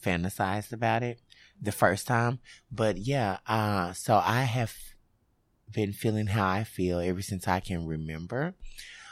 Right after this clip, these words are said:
Um, but there was a certain amount of shame that came with that, and, um, that developed over time as I got older. And I realized that, you know, um,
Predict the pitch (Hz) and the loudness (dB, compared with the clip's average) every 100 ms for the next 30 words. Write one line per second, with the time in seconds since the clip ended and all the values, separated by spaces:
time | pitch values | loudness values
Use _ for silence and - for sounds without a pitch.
0 | - _ 127 123 117 110 110 107 120 101 | -20 _ 2 4 4 4 0 2 4 4
1 | 98 123 107 104 104 90 - 110 101 95 | 4 4 4 2 -2 -4 0 2 2 -2
2 | 92 92 87 - - 92 87 90 95 98 | -2 -4 -6 -4 -2 0 -2 -4 -6 -8
3 | 113 117 _ 120 107 - 117 104 101 101 | -10 -12 _ -8 -8 -4 -4 -4 -6 -6
4 | 110 95 98 95 98 90 90 92 92 98 | -2 -2 -2 -4 -6 -8 -8 -10 -10 -12
5 | 101 98 123 101 107 101 101 95 - 95 | -12 0 0 2 2 4 4 4 2 0
6 | 95 95 107 92 92 95 - 95 95 92 | 0 -2 0 0 0 -2 -4 -2 -2 -2
7 | 95 98 113 117 - - - - - 123 | -2 -2 -4 -6 -10 -16 -16 -18 -4 0
8 | 113 104 98 104 104 101 92 92 95 92 | 2 2 2 2 4 6 4 2 -2 -4
9 | 92 - - 110 101 92 90 87 - 92 | -4 -6 -8 -8 -6 -6 -6 -8 -8 -8
10 | 92 90 | -8 -12